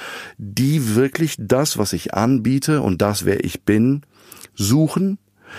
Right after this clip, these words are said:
und einen Nutzen bringen. Und das ist auch nochmal ein ganz entscheidender Punkt.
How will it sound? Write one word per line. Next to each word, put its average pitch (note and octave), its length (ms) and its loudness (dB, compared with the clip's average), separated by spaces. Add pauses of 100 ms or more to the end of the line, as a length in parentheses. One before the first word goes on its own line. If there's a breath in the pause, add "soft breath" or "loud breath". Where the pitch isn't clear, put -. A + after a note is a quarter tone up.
(240 loud breath)
und A#2+ 300 0 (240 soft breath)
einen B2 300 2
Nutzen B2 380 0
bringen. D#2 320 -8 (580)
Und G#2 120 0
das B2+ 120 2
ist B2 100 0
auch C3+ 160 2
nochmal B2+ 240 4
ein A2 80 2
ganz B2 200 2
entscheidender G#2+ 540 0
Punkt. D#3+ 380 -2